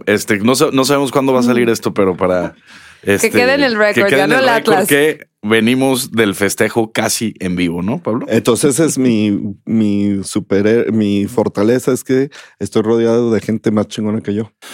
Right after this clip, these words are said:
Speaker 1: Pablo, platícanos un poco de Abraza el Cambio. Es este libro, ¿dónde tomaste la inspiración y cuáles son las dos o tres perlas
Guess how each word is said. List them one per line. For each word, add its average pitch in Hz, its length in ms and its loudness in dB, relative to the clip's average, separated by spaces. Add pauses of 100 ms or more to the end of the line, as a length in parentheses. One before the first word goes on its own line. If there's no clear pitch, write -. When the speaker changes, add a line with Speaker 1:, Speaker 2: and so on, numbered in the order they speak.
(140)
Speaker 1:
Pablo, 165 300 2 (120)
platícanos 180 500 0
un 185 100 0
poco 190 260 0
de 170 80 4
Abraza 143 280 2
el 127 80 0
Cambio. 101 300 -2 (380)
Es 104 160 -4
este 135 200 -2
libro, 143 280 2
¿dónde 151 260 2
tomaste 135 340 -2
la 131 80 0
inspiración 123 720 0 (320)
y 113 440 2
cuáles 135 280 0
son 139 220 2
las 131 320 0
dos 123 320 0
o 123 80 2
tres 120 240 -2
perlas 110 720 -2